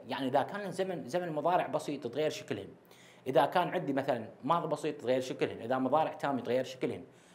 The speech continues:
إذا باليوز تو يتغير، إلهن استخدامات. زين، راح نجي للقواعد، القواعد دائمًا مركزين عليها بالتمارين ويركزون عليهم بالأسئلة الشهرية.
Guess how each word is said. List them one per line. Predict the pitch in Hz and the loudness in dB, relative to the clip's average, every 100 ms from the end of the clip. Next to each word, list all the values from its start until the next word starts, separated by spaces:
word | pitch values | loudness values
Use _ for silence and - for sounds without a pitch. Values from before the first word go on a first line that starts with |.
| - 135 | -12 0
إذا | 147 | 2
باليوز | 139 131 147 131 143 143 139 | 2 2 0 0 0 0 0
تو | 151 | -2
يتغير، | 123 143 143 - - _ - | 0 2 2 -2 -16 _ -4
إلهن | 196 185 214 208 - - | -2 -2 -4 -8 -10 -12
استخدامات. | - 147 123 123 110 95 - | -4 0 4 4 4 -2 -10
زين، | 117 131 | -2 0
راح | - 165 180 | 0 -6 -6
نجي | 220 185 | -6 -6
للقواعد، | 180 175 151 120 107 110 - 147 | -6 0 4 4 4 -2 -8 -10
القواعد | 143 180 190 139 | -4 -2 -2 2
دائمًا | 196 196 147 135 135 | 2 2 0 0 -2
مركزين | 143 139 139 202 | -2 -2 -4 -8
عليها | 180 196 | -2 -2
بالتمارين | 170 - 196 190 196 226 - - - | -2 0 0 2 0 -2 -6 -18 -4
ويركزون | 151 185 180 175 | 6 6 6 0
عليهم | 139 165 131 | 0 0 0
بالأسئلة | 120 160 - 180 | -2 -2 -2 -2
الشهرية. | 170 131 117 98 | 0 0 0 -4